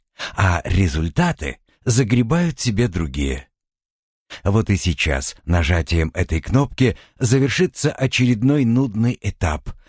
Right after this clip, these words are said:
который можно поручить младшим сотрудникам, спокойно отправить их домой отдыхать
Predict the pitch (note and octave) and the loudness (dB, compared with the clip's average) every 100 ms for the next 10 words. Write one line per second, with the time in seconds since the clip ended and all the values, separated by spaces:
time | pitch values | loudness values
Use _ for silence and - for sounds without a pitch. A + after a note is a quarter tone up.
0 | - _ F#2 D#2+ D#2+ D#2+ E2 D2 D#2 E2+ | -20 _ -2 0 2 2 2 0 -2 -2
1 | D#2 - G2 - D#2+ F2+ F2+ - E2+ F#2 | -2 0 -2 0 0 0 0 -4 -2 -2
2 | E2 C3+ D3 B2+ - B2+ - - - - | 0 0 0 0 2 0 0 -10 -8 -2
3 | D3+ F3+ E3 C#3 - A2 - G#2+ G2+ F#2+ | 2 4 4 2 0 -4 -2 -2 0 -2
4 | - - F2 D2 F2+ E2 D#2+ D2+ C2+ F2 | -4 -4 -2 0 2 2 0 -2 -4 -2
5 | - C#3+ - | 0 0 -2